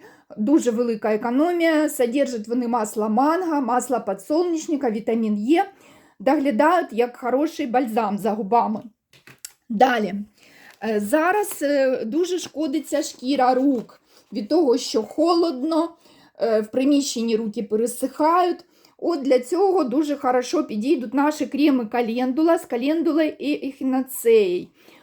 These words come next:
Вони дуже-дуже бережно будуть доглядати за руками, і зараз їх ціна всього шістдесят дев'ять гривень замість дев'яносто дев'ять.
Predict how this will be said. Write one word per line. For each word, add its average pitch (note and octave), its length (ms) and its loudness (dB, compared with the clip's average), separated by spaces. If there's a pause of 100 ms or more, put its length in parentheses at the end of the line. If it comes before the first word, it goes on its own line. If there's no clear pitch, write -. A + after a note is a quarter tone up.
(140)
Вони C4 220 0
дуже-дуже D#4+ 600 2
бережно D#4+ 480 0
будуть A#3 320 -2
доглядати C4 500 2
за A3 160 -2
руками, D4 460 0
і A#3+ 60 -8
зараз B3+ 420 2
їх G#3+ 160 -12
ціна C4+ 320 0
всього C4 460 2
шістдесят B3 560 0
дев'ять A#3 320 -4
гривень D#4 480 0
замість C#4+ 380 0
дев'яносто A3 580 -4
дев'ять. F#3+ 500 -6